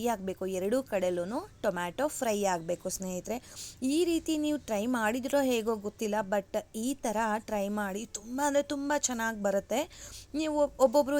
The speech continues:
ಇದನ್ನು ಬೇಯಿಸ್ಕೊಂಡು ಮಾಡ್ತಾರೆ, ಕೆಲವೊಬ್ರು ಸ್ಟವ್ ಮೇಲೆ ಸುಟ್ಬಿಟ್ಟು ಮಾಡ್ತಾರೆ.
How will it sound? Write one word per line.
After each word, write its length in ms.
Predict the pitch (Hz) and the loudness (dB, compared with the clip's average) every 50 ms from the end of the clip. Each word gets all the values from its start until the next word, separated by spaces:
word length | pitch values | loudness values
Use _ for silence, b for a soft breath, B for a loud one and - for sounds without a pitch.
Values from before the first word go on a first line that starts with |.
| 277 | 2
ಇದನ್ನು 240 | 220 254 247 247 254 254 226 202 | 2 0 0 0 0 0 0 2
ಬೇಯಿಸ್ಕೊಂಡು 560 | 214 214 233 233 - - 240 220 214 220 226 220 226 | 0 0 0 -2 -4 -2 -2 0 0 0 -2 -2 -2
ಮಾಡ್ತಾರೆ, 420 | 190 160 180 - - 185 180 190 190 B B B B - - | -2 -2 -2 -2 -2 -2 0 0 -2 B B B B -4 -2
ಕೆಲವೊಬ್ರು 400 | 233 220 220 214 196 202 226 214 - | 2 2 2 2 0 0 -2 -2 -2
ಸ್ಟವ್ 200 | - 226 208 208 208 220 | 0 0 0 2 0 0
ಮೇಲೆ 160 | 220 220 220 214 - | 0 -2 -2 0 0
ಸುಟ್ಬಿಟ್ಟು 440 | 254 254 - - 247 294 285 - 277 254 214 | 0 0 0 -2 -4 -4 -2 -2 -2 -2 -2
ಮಾಡ್ತಾರೆ. 420 | 185 180 185 - 190 185 185 202 | -2 -4 -4 -4 -2 -2 -2 -2